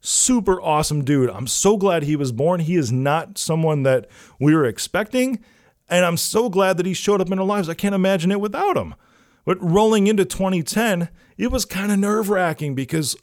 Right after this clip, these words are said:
a couple of years, actually really more like fourteen months or something like that. See, we had our twins in two thousand seven, Richard and Ariel, and then it was maybe fourteen, fifteen months after that, something like that, where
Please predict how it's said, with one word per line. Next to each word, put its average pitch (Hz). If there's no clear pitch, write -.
a -
couple 190
of 139
years, 156
actually 151
really 165
more 123
like 113
fourteen 139
months 170
or 98
something 107
like 98
that. 120
See, 156
we 160
had 160
our 117
twins 156
in 165
two 175
thousand 156
seven, 143
Richard 156
and 139
Ariel, 127
and 160
then 170
it 233
was 277
maybe 170
fourteen, 180
fifteen 170
months 147
after 143
that, 147
something 147
like 135
that, 135
where 139